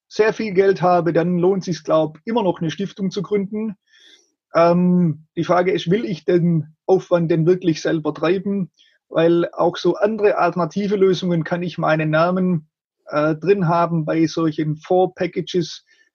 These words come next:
die dann nach außen hin genauso erkennbar sind. Also muss man, glaub ich, sich noch mal gut überlegen, ähm,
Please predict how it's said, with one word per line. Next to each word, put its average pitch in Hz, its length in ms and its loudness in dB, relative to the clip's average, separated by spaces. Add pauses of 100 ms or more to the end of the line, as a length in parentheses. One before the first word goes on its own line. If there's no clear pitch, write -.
(100)
die 180 80 -2
dann 175 120 4
nach 160 160 2
außen 185 340 0
hin 170 240 2
genauso 160 400 0
erkennbar 190 440 0
sind. 185 360 -2 (400)
Also 185 200 2
muss 240 140 0
man, 220 120 0
glaub 175 220 4
ich, 160 100 0
sich - 460 -8
noch 170 200 -2
mal 170 180 0
gut 208 240 -8
überlegen, 185 840 -2 (600)
ähm, 165 760 2